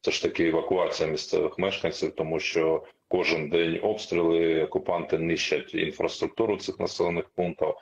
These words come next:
а вони нищать логістику, шляхи сполучення. Е, в глибокий тил, Куп'янськ, е, Лиман, е,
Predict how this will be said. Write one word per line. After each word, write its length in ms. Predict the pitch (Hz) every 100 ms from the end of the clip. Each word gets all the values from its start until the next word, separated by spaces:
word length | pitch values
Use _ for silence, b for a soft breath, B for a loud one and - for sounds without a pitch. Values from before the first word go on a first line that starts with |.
| B B B
а 100 | -
вони 220 | 80 85 87
нищать 500 | 85 85 - 76 82
логістику, 880 | 82 113 110 - 95 - 95 90
шляхи 600 | 80 - 78 - 87 82
сполучення. 1080 | 76 - 78 98 104 - 92 85 87 85 80 B B B -
Е, 40 | 85 82 80 78
в 340 | 78 87 76 78
глибокий 580 | 98 92 101 92 87
тил, 580 | 78 92 90 82 78 73 -
Куп'янськ, 720 | - 98 - 85 82 - -
е, 60 | 82 78 78 80 78 78
Лиман, 680 | 78 82 85 87 87 82
е, 400 | 78 76 76 76